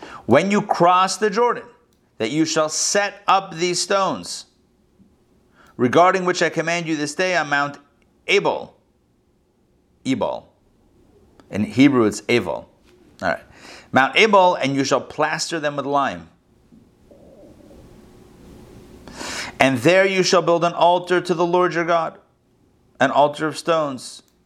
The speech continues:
So you set up the stones, you build an altar, you shall not wield any iron upon them, upon the stones. Why not? Hold on, let me explain this for a second. This becomes a,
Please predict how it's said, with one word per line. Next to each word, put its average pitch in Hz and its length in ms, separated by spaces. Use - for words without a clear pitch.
So - 140
you 104 40
set 156 220
up 139 80
the 123 80
stones, 190 420
you 156 60
build 151 180
an 151 100
altar, 175 300
you 160 120
shall 156 160
not 160 280
wield 170 300
any 156 240
iron 156 320
upon 147 400
them, 143 220
upon 135 280
the 127 80
stones. 101 520
Why 110 200
not? 147 540
Hold 120 220
on, 92 180
let 110 80
me 117 100
explain 104 420
this 78 140
for 87 140
a - 20
second. 156 540
This 120 160
becomes 131 460
a, 104 200